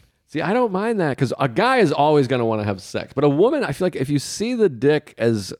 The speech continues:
as utilitarian, as, like, a little pisser.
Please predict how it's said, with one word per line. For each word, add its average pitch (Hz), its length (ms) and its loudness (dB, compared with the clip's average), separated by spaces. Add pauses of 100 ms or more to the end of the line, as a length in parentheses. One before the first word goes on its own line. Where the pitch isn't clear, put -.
as 98 320 -2
utilitarian, 120 1000 -2
as, 104 160 -6
like, 117 140 0
a 117 40 0
little 117 680 2 (120)
pisser. 107 500 -6